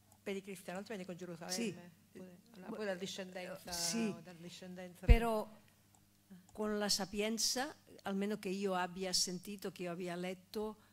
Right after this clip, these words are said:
Speaker 2: no. Mm, no.
Speaker 1: I cristiani la, la applicano a Maria.
Speaker 2: Sì.
Speaker 1: Diciamo, la, la cultura ebraica pensa alla discendenza, no? Questa discendenza di Israele che schiaccerà il male, che quindi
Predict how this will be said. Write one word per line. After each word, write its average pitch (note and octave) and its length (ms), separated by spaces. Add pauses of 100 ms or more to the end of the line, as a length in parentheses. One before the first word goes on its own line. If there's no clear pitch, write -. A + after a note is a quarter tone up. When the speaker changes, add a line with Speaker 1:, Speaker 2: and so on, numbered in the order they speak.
(480)
Speaker 2:
no. F3+ 480 (1300)
Mm, E3+ 1900 (480)
no. F3+ 320
Speaker 1:
I F3 40
cristiani B3 560
la, G3 180
la G3+ 120
applicano F#3 380
a F#3 40
Maria. F3 500 (120)
Speaker 2:
Sì. - 200
Speaker 1:
Diciamo, F#3+ 380
la, F#3 160
la G#3 120
cultura G#3 300
ebraica G3+ 680
pensa F#3 400
alla F3 100
discendenza, F#3+ 840
no? F#3+ 380
Questa F3+ 200
discendenza G3 640
di F3+ 100
Israele F#3+ 600
che F3 200
schiaccerà F3+ 540
il F3 140
male, E3+ 380
che E3 160
quindi E3+ 420